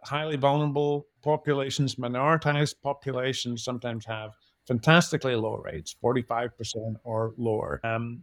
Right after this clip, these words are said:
that's, that's dreadful. And of course, the reason for that is multifactorial. Sometimes there's no access, sometimes there's lack of trust in the community,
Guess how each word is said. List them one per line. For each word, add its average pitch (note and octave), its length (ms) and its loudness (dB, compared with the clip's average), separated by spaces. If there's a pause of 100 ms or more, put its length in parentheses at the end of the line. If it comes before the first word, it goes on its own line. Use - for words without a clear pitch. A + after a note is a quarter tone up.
that's, D#3+ 800 4
that's E3+ 340 -2
dreadful. - 540 -4
And C3+ 100 0
of A#2+ 140 -4
course, C#3 480 4 (420)
the C3 100 2
reason E3+ 420 8
for C#3+ 120 0
that B2+ 260 2
is A#2+ 140 -2
multifactorial. B2 1000 -2
Sometimes A2 840 -6
there's F#2+ 180 -8
no F2+ 220 -6
access, C#3+ 720 0
sometimes A2 540 0
there's G2+ 260 -4
lack A2+ 260 -2
of - 80 -20 (100)
trust - 400 4
in B2+ 120 -6
the B2+ 80 -8
community, B2 800 0